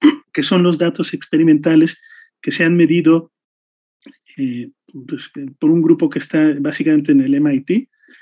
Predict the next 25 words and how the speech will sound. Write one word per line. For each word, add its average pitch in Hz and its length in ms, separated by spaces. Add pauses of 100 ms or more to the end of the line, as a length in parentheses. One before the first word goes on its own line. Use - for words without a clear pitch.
(240)
de 131 140
Mundai, 135 840
bueno, 123 320
colaboradores, 151 840 (440)
que - 120
son 185 200
estos 175 280
datos - 280
experimentales 135 680
que - 100
están 117 260
aquí. - 340 (500)
Entonces, - 340 (100)
eh, 139 280
a, 143 180 (640)
a - 100
temperatura 156 580
finita, 202 360
el 190 80
efecto 185 300
se, 165 240
cuando 156 240
son 208 160
las 196 140
fluctuaciones 151 1040